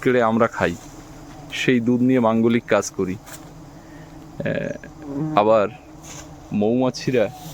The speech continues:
কত পরিশ্রম করে মধু সংগ্রহ করে, আবার আমরা মানুষেরা তাদেরকে উৎখাত করে তাদের সেই সংগৃহীত মধু, যেটা তাদের খাওয়ার কথা, সেটা আমরা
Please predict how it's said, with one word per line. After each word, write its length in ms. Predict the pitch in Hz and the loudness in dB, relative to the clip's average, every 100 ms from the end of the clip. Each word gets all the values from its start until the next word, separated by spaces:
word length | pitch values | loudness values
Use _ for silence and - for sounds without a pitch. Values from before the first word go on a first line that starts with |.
| 143 - - - - | -14 -14 -16 -16 -4
কত 180 | 117 127 | -2 0
পরিশ্রম 460 | - 120 - 151 139 | 0 -2 0 -2 2
করে 160 | 135 123 | 2 2
মধু 280 | 110 120 | 0 -2
সংগ্রহ 440 | 127 127 120 131 123 | -4 -2 0 0 0
করে, 240 | 104 92 131 - - - - - - | 0 -2 -4 -12 -14 -16 -18 -18 -4
আবার 260 | - 98 101 | 0 2 2
আমরা 240 | 104 113 | 2 2
মানুষেরা 540 | 107 104 110 - 107 95 - - - - - - - - - - - | 2 0 0 0 0 -2 -6 -16 -16 -16 -16 -16 -16 -18 -14 -14 -2
তাদেরকে 540 | 101 104 104 - 107 104 - - - 127 | -2 0 -4 -2 -2 -4 -8 -20 -10 -4
উৎখাত 380 | 123 - 135 - | -4 -2 -6 -2
করে 220 | 120 107 123 - - - - - - - - - - - - - - - | -2 0 -2 -10 -20 -20 -20 -18 -18 -18 -18 -16 -16 -18 -20 -20 -20 -2
তাদের 260 | 120 113 131 | 0 2 0
সেই 220 | - 120 | -2 -2
সংগৃহীত 680 | - 113 117 120 120 127 120 - - - 107 | 0 0 0 -2 -2 -2 -4 -8 -18 -8 -2
মধু, 460 | 104 110 107 113 101 - - - | 0 0 0 -2 -4 -10 -18 -14
যেটা 280 | 95 110 113 | -4 -2 -2
তাদের 360 | - 107 113 131 | 0 0 0 -2
খাওয়ার 300 | - 110 104 | 2 2 2
কথা, 300 | 101 90 127 - - - - | -4 -6 -14 -18 -20 -14 -8
সেটা 240 | 110 110 | 0 2
আমরা 280 | 107 110 | 2 0